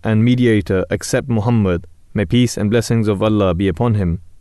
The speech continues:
So strive and cherish the purest love for this prophet of power and glory,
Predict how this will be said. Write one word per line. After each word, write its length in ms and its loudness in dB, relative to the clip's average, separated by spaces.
So 200 -2
strive 500 2
and 160 0
cherish 400 0
the 100 0
purest 420 0
love 280 0
for 160 -4
this 120 -2
prophet 480 -4
of 160 -6
power 360 0
and 160 0
glory, 500 2